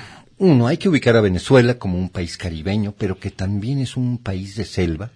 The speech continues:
y también es un país de una enorme riqueza natural. El Orinoco es una arteria fundamental para entender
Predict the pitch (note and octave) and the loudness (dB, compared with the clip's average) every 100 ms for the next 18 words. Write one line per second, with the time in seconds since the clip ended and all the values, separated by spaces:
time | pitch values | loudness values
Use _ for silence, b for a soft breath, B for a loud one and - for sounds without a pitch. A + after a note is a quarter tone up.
0 | _ _ _ _ _ B B B A2+ F#2 | _ _ _ _ _ B B B -10 -2
1 | F#2 F2+ G2 G#2+ G#2 A2 G#2 - G#2+ F2+ | -2 0 0 0 0 0 -2 -2 -4 -4
2 | F#2 F2+ G2 F2 F#2 F#2+ G2+ - B2+ A2 | -6 -10 -6 -4 -2 -4 -6 -8 -2 2
3 | A2 G#2 A2 D3 B2+ A#2 F2+ F2+ - - | 4 4 4 2 -2 -4 -6 -8 -12 -14
4 | F#2 F2+ - G2+ - G2+ F2+ - D2+ D#2+ | -10 -10 -8 -10 -8 -8 -8 -10 -12 -12
5 | A#2 B B B - G2 F#2+ F#2+ G2+ G2+ | -14 B B B -6 0 0 2 0 -2
6 | A#2 G2 F#2+ - G#2 G2 F#2+ F2 E2 - | -2 0 -2 -4 -4 -2 -2 -4 -8 -8
7 | G2 F2+ - G#2+ G2 G#2+ G#2 G#2+ G#2+ - | -8 -6 -4 -4 -4 -4 -2 -4 -6 -4
8 | F2+ E2 E2 E2 - G#2+ G#2+ G2 F2 E2 | -4 -4 -6 -6 -6 -6 -4 -4 -4 -6
9 | F2+ F2 F2 F2+ G#2 G2+ | -6 -4 -2 0 0 -2